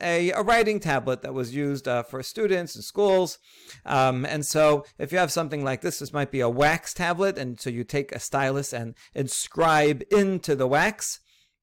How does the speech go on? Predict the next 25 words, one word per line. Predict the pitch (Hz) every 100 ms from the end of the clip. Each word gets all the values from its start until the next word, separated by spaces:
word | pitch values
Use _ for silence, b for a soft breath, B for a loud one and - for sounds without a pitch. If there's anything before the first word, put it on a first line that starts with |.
| _ _ _ _ - 120
Um, | 117 117 113 - b b
uh, | 139 135
so | - 180 180 170
if | 180 165 -
you | 160 156 156
write | 131 175 196 170 -
on, | 156 151 151 -
and | 156
this | 170 -
is | 127
like | 131 127 - -
chiseling, | 180 185 220 226 226 208 B -
so | 165
if | 156
you | 165
would | 156 -
chisel | - 247 190 143
it | 135
into | 202 208 208 - 160 147 -
a, | 185 165 135 110 - b _
um, | - 127 120 123
into | 170 160 - 131
a | 120 -
stone | - - 185 180 165 202 180
slate, | - 160 175 233